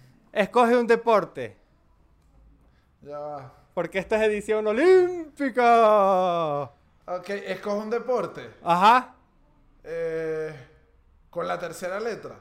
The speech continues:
Speaker 1: Ajá.
Speaker 2: No existe.
Speaker 1: ¿No existe un deporte con la tercera letra?
Speaker 2: Eh,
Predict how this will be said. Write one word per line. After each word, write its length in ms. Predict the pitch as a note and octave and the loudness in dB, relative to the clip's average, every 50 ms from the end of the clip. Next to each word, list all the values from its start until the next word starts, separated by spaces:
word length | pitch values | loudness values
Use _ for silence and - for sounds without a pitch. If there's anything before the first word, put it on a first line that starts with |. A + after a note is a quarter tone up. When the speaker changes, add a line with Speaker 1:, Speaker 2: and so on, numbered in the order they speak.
| _ _ _ - | _ _ _ -8
Speaker 1:
Ajá. 340 | - D#3+ - F3 G3+ A#3+ B3+ | -6 -2 2 6 6 6 6
Speaker 2:
No 60 | C4 | 4
existe. 520 | B3 - - F3+ D3+ - - - A#2 G#2 _ _ _ _ _ _ _ _ _ _ _ _ _ _ _ _ _ _ _ _ _ _ _ _ _ _ _ _ _ _ | -2 -10 -12 -12 -14 -14 -16 -20 -20 -20 _ _ _ _ _ _ _ _ _ _ _ _ _ _ _ _ _ _ _ _ _ _ _ _ _ _ _ _ _ _
Speaker 1:
¿No 140 | - F#3+ G#3+ | -2 2 2
existe 340 | A3+ A3+ C4 C#4 B3+ - C4+ | 2 2 2 -2 -2 0 -2
un 60 | C4+ A#3+ | 0 0
deporte 400 | C4 A#3 C4 C4 B3 - C4 B3+ | 2 2 2 0 0 0 -2 -4
con 140 | A#3+ A3+ | -4 -2
la 100 | A3 G#3+ | -2 -2
tercera 340 | G#3+ G#3+ G#3 - A3+ A3 A#3 | -2 -4 -6 -4 -4 -2 0
letra? 480 | A#3+ A#3 G#3+ F#3 - E3 C#3 B2+ B2 _ _ _ _ _ _ _ _ _ _ _ _ _ _ _ _ _ _ _ _ _ _ _ _ _ _ _ _ _ _ _ _ _ _ _ _ _ _ _ | 0 0 0 -2 -2 -6 -8 -8 -10 _ _ _ _ _ _ _ _ _ _ _ _ _ _ _ _ _ _ _ _ _ _ _ _ _ _ _ _ _ _ _ _ _ _ _ _ _ _ _
Speaker 2:
Eh, 800 | C#3+ C#3+ D3+ D3+ C#3+ C#3+ C#3+ C#3 C#3 C#3 C3+ C3+ C3+ C3 C3 B2+ | -18 -16 -14 -12 -12 -12 -12 -12 -12 -12 -12 -12 -12 -14 -14 -16